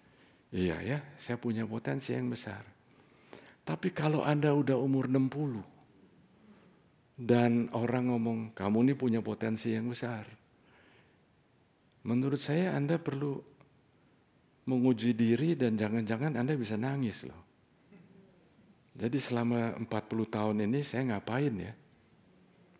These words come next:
Are you with me? Karena umur dua puluhan, Tuhan udah bicara sama saya, ada potensi. Tapi udah umur enam puluh, masih potensi terus.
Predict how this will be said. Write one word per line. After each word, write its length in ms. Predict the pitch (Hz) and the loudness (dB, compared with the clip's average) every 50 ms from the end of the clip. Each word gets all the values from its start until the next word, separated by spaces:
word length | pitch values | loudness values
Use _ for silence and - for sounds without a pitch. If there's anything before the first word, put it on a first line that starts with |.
| _ _ _ _ _ _ _ _ _ - | _ _ _ _ _ _ _ _ _ -4
Are 80 | 113 | -2
you 160 | 117 127 135 | 0 2 2
with 160 | 131 135 135 - | 2 0 0 -2
me? 160 | 131 135 139 - - - - _ - - - - - - - - - - - - - _ _ _ _ _ _ - | -4 -6 -6 -8 -16 -20 -20 _ -20 -20 -20 -20 -20 -20 -20 -20 -20 -20 -20 -20 -20 _ _ _ _ _ _ -10
Karena 320 | - 110 113 120 135 131 123 | -6 -4 0 0 2 2 4
umur 240 | 123 117 117 113 107 | 4 4 4 2 4
dua 240 | 113 113 113 110 | 4 6 4 4
puluhan, 560 | 113 117 117 117 117 117 127 143 156 160 165 170 156 - - - - - - - - - _ _ _ _ _ _ - | 4 2 2 2 4 4 4 4 4 2 0 -4 -6 -10 -20 -20 -20 -20 -20 -20 -20 -20 _ _ _ _ _ _ -2
Tuhan 240 | 110 113 127 143 139 | 2 4 4 4 6
udah 80 | 127 113 | 4 4
bicara 400 | 107 113 - - 113 120 127 120 | 4 2 0 2 0 2 2 2
sama 240 | - 123 120 120 | 2 2 2 2
saya, 480 | 110 - 113 110 113 131 147 165 165 156 - - - - - _ _ - | 2 2 2 2 4 4 2 2 0 -2 -8 -14 -20 -20 -20 _ _ -6
ada 240 | 113 110 104 113 95 | -4 0 0 0 0
potensi. 560 | 196 107 - 139 151 147 147 143 - - 110 110 113 - - - - _ _ _ _ _ _ _ _ _ _ _ _ _ _ _ _ _ _ _ _ _ | 0 -4 -2 -2 -4 -4 -4 -4 -4 -6 -6 -8 -8 -14 -20 -20 -20 _ _ _ _ _ _ _ _ _ _ _ _ _ _ _ _ _ _ _ _ _
Tapi 320 | - 110 110 - 147 143 131 | -8 -6 -2 0 2 2 4
udah 240 | 127 107 120 120 | 4 4 4 4
umur 400 | 123 123 120 120 117 117 113 - - - - - | 4 6 6 6 6 4 2 -2 -6 -12 -8 -2
enam 240 | 110 113 120 120 | 0 2 2 2
puluh, 320 | 117 120 120 120 139 156 170 156 - - - - - - _ _ _ - | 2 2 0 2 0 -2 -4 -6 -12 -20 -20 -20 -20 -20 _ _ _ -6
masih 240 | 120 101 98 120 117 - | -6 -4 -2 -4 -4 -4
potensi 560 | - 110 110 - - 123 120 120 113 - - 123 120 | -2 -4 -4 -2 0 0 0 0 0 0 0 0 0
terus. 560 | - 143 143 135 113 - - - - - - | 0 -6 -6 -8 -10 -14 -14 -14 -16 -16 -18